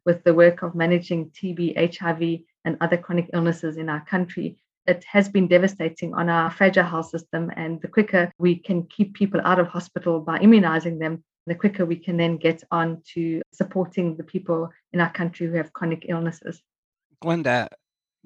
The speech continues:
Speaker 2: given the impact on routine care, have you seen increases in T B cases, H I V cases, or vaccine preventable illnesses, given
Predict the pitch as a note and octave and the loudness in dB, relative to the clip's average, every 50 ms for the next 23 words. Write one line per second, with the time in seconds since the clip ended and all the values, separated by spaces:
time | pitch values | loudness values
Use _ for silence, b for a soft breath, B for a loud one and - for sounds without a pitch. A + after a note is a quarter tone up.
0 | _ - F#3+ F#3+ G#3 G#3+ G#3 G3 F#3+ F3 _ _ D3+ D3+ D3 C#3+ C#3 C#3 C#3 - | _ 0 2 2 2 0 -2 -4 -8 -12 _ _ -2 0 0 0 0 -2 -6 -8
1 | _ _ _ _ _ _ _ - D3+ E3 D#3 - D3+ B2+ A2 G#2+ - - - - | _ _ _ _ _ _ _ -2 0 0 0 2 2 2 2 0 -4 -12 -18 -8
2 | - F2 G#2+ G#2+ G#2 G#2 G#2+ G#2+ G2 G#2+ A#2+ B2 - - - A2 G#2+ G2+ F2+ E2 | -4 0 0 2 0 0 -2 -4 -2 -2 -2 -2 -4 -6 -8 -6 -6 -8 -10 -12
3 | - A#2 G2+ F#2 E2 B1 G1+ - _ _ _ _ _ _ _ _ _ - C3+ B2 | -10 -8 -6 -4 -4 -6 -6 -10 _ _ _ _ _ _ _ _ _ -4 -4 -2
4 | B2+ B2 B2 A#2+ - - - - - - C3+ C#3 D3+ D#3+ D#3+ - - - A#2 B2 | -2 -4 -6 -6 -8 -12 -16 -14 -12 -8 -6 -6 -6 -6 -6 -8 -8 -8 -8 -8
5 | C3 B2 - - C#3 C3+ B2+ - - D3 D3 C#3+ C#3+ C#3 - - - - - G#2 | -8 -10 -8 -8 -8 -8 -6 -6 -4 -4 -4 -4 -4 -6 -10 -14 -14 -8 -6 -4
6 | G#2 G#2 G2 G2 G2 F#2 _ - - A2 G#2 F#2+ A#2+ A#2 - - - A#2+ G#2+ G#2+ | -4 -4 -6 -8 -10 -14 _ -12 -10 -10 -6 -6 -6 -8 -8 -6 -4 -4 -4 -4
7 | - - A2 F#2+ - F#2 F#2 F#2+ - - A2 G#2 G2+ G#2 G2+ - - A#2 G2 F#2+ | -6 -8 -10 -8 -8 -8 -10 -6 -2 0 0 0 0 -4 -8 -8 -8 -8 -6 -6
8 | F#2+ - - G2+ F#2+ F#2+ F#2+ F#2 F2+ - E2+ E2 E2+ E2+ E2+ E2 E2 D#2+ D#2 D#2+ | -8 -8 -8 -6 -6 -4 -6 -6 -8 -8 -10 -8 -6 -6 -4 -4 -4 -6 -6 -8
9 | E2 F2 G2+ F#2+ - - - A#2+ A2+ G#2 G2 - - G2 F#2 F#2 G2 F2+ F#2+ - | -6 -4 -4 -4 -4 -6 -6 -4 -4 -4 -4 -6 -6 -6 -4 -4 -4 -6 -8 -10
10 | - F2 F#2+ F#2 F2+ - - E2+ E2 F#2+ A2 A#2+ B2+ - - D3 C#3+ C#3+ C#3 C3 | -8 -6 -4 -4 -4 -6 -10 -12 -12 -10 -10 -12 -12 -10 -8 -8 -8 -8 -10 -14
11 | - - _ _ _ _ F#2 - G2 G2+ G2 G2 A2 G2+ G2+ G2 G2 F#2+ F#2+ G2 | -18 -20 _ _ _ _ _ -6 -4 -2 0 2 0 0 0 -4 -6 -8 -10 -12